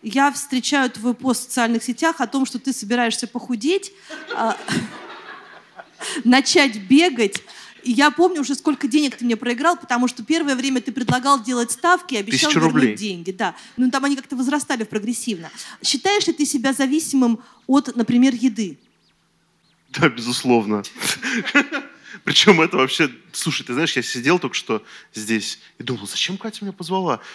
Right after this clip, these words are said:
Speaker 2: Все-таки серьезные темы, а у меня нет никакой зависимости. А ты так хоп, и нашла у меня зависимость. Да, я действительно, э, в последнее время я принимаю,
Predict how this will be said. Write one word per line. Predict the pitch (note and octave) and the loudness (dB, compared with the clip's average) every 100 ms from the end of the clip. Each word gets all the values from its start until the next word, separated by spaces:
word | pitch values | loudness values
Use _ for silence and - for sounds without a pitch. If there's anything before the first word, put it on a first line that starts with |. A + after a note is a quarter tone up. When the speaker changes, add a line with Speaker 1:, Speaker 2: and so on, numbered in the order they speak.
| - | -16
Speaker 2:
Все-таки | - - | -12 -8
серьезные | B2+ C#3+ E3+ A#3+ F#3 | -6 -4 -2 0 0
темы, | - F#3 F3+ C3 | 0 -2 0 0
а | A#2+ | -2
у | A2 B2 | -4 -4
меня | C#3+ G3+ | -2 0
нет | G#3 F#3+ | -2 -4
никакой | - E3+ | -4 -2
зависимости. | D#3 D3 - B2+ B2 | 0 -2 -2 -6 -6
А | |
ты | - | -6
так | - | -8
хоп, | - D4+ - | -2 -2 2
и | |
нашла | E3+ D#3 F3 | 2 2 2
у | |
меня | A#2 G#2+ | 2 2
зависимость. | G#2+ G#2+ - G#2 - - - - - - | 0 -2 -6 -10 -12 -12 -12 -12 -12 2
Да, | E3 | 6
я | F#3 B2+ D3 | 6 6 2
действительно, | E3 - C#4 B3+ D3+ - - | 0 -2 2 4 4 2 -6
э, | D3+ | -4
в | D3 C3+ - _ _ _ | -2 -2 -6 _ _ _
последнее | B2 - F3+ | -4 0 2
время | D#3 A#3 D#3+ | 4 6 4
я | C3 | 2
принимаю, | - C#3+ D3 E3 D#3+ C#3 A#2+ | 2 0 4 4 6 4 2